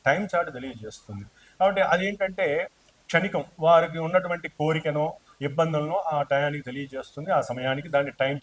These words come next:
చార్ట్ అంటారు. కానీ లగ్నం ద్వారా చూసేది ఈవెంట్స్ తెలియజేస్తే దశాంతర్దశ, విదశ,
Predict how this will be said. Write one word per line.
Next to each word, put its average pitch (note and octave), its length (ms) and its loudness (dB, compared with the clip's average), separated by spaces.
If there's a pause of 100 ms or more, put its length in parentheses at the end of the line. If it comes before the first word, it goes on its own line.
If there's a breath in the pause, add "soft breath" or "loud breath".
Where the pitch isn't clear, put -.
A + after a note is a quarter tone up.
చార్ట్ C3+ 200 -2
అంటారు. G#2+ 440 -10 (280 soft breath)
కానీ C#3+ 380 0 (280 soft breath)
లగ్నం E3 500 0
ద్వారా E3 320 6 (120)
చూసేది D3 360 -8
ఈవెంట్స్ F3 600 -6
తెలియజేస్తే C#3 600 -6
దశాంతర్దశ, C#3+ 800 -2
విదశ, C#3+ 360 2